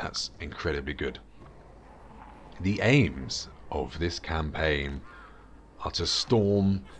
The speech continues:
into Ulthuan, tearing it up and destroying any who dare challenge us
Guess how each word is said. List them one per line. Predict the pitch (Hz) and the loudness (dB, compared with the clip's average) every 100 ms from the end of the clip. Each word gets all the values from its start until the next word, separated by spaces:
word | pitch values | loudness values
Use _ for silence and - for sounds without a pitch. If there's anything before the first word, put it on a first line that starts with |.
| - | -2
into | 98 92 80 | 0 0 -2
Ulthuan, | 73 76 - - - - - - - - - - - - - - - - - - | -6 -6 -6 -4 -6 -10 -16 -20 -18 -18 -18 -18 -18 -16 -18 -18 -20 -18 -16 -10
tearing | - - 127 120 101 | -6 2 6 8 8
it | 95 76 | 6 6
up | 87 - - - - - | 4 2 -12 -18 -16 -8
and | 78 73 | -6 -4
destroying | 80 - 85 82 80 78 - | -4 -4 0 2 2 -2 0
any | 78 76 - - - | 0 0 -4 -16 -8
who | 82 | -8
dare | - 76 76 73 | 0 2 2 0
challenge | - - 95 85 82 | 0 2 2 2 2
us | 76 - | 0 0